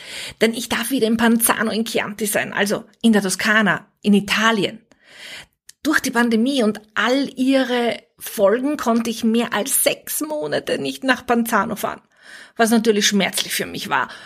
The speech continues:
Und umso größer ist jetzt die Freude, wieder hier sein zu können. Jetzt sitze ich hier an einem meiner absoluten Lieblingsplätze im gesamten Chianti. Du kannst wahrscheinlich auch die Vögel singen hören,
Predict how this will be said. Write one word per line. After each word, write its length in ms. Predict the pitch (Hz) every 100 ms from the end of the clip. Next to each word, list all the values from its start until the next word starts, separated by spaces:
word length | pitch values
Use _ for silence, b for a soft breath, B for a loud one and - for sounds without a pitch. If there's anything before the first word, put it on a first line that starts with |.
| B B -
Und 200 | 262 269
umso 220 | 233 220
größer 340 | - 220 262
ist 140 | 233 233
jetzt 260 | 233 -
die 60 | 262
Freude, 580 | - 123 285 220 190 - _ _ -
wieder 220 | 233 240
hier 240 | 208 175
sein 240 | - - -
zu 120 | 170
können. 500 | - - - - - _ _ _ _ _ -
Jetzt 220 | 190 190
sitze 200 | 226 226
ich 80 | 175
hier 420 | 190 196 381 - B B B B B B
an 140 | -
einem 300 | - 220 240
meiner 300 | 214 214 214 -
absoluten 880 | 330 - - - 294 254 233 220 208
Lieblingsplätze 800 | 208 202 190 185 - 170 - -
im 260 | - - 190
gesamten 440 | 196 156 170 190
Chianti. 540 | - 180 - - - - _ _ _ _ _
Du 80 | -
kannst 260 | 208 233 233
wahrscheinlich 380 | 226 208 202 175
auch 80 |
die 120 | - 208
Vögel 360 | 220 202 185
singen 400 | - 190 202 185
hören, 300 | 185 202 202